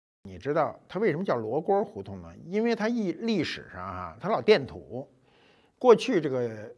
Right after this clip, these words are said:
城市修缮啊，哪儿不行就垫垫，垫垫，越垫越高。它中间垫的高，两边低呢，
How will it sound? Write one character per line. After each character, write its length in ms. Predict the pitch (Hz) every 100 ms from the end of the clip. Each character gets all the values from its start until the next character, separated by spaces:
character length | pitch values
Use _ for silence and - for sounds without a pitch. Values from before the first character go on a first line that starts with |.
| -
城 220 | - 143 180
市 260 | - 151
修 260 | 127 - 214
缮 200 | 233 196
啊， 220 | 104 101
哪 100 | 110
儿 60 | 113
不 100 | 151
行 220 | 151 165
就 80 | 156
垫 260 | 185 123
垫， 160 | 107 107
垫 220 | 160 131
垫， 160 | 123 156
越 120 | 170
垫 140 | 165
越 140 | 160 147
高。 180 | 165
它 100 | 170
中 220 | 165 214 208
间 180 | 208
垫 160 | 208 165
的 80 | 131
高， 180 | 165 175
两 140 | 117
边 200 | 131 160
低 240 | 185 185
呢， 120 | 175